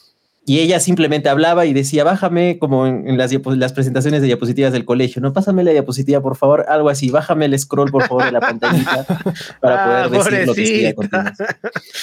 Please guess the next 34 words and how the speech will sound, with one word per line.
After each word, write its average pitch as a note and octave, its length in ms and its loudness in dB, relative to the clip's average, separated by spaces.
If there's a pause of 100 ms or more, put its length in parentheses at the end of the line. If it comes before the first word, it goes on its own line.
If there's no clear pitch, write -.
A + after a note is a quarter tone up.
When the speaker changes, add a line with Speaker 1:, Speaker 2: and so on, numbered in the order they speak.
(220)
Speaker 1:
La C3 220 2
ma-, A#2+ 240 0
la C3 120 0
maestra, A#2+ 440 0
la A2 120 0
maestra A#2 220 -2
era A2+ 80 2
un A2 60 0
Speaker 2:
<laughs> - 160 -6
Speaker 1:
capo, C3+ 240 2
hablaba A#2+ 340 2
griego, A2+ 340 0
latín, G#2+ 640 -4
eh, G#2 140 -6
Speaker 2:
Caso. G#2+ 180 0
Speaker 1:
hebreo, G#2+ 340 0
o G#2 40 -2
sea, G2+ 180 -4 (360)
capo, C#3 280 -4
capo. - 300 -6 (640)
Pero G3+ 540 0
su C3+ 180 -4
defecto D#3 400 0
era, C3+ 220 2
pues, A#2 160 -6
precisamente A#2+ 640 -4
el G#2 80 -4
acceso A#2 440 -4
a G#2+ 80 0
la G2+ 100 -6
tecnología, G2 640 -14
¿no? A#2+ 120 -14
La A#2+ 80 -10
facilidad G2+ 600 -4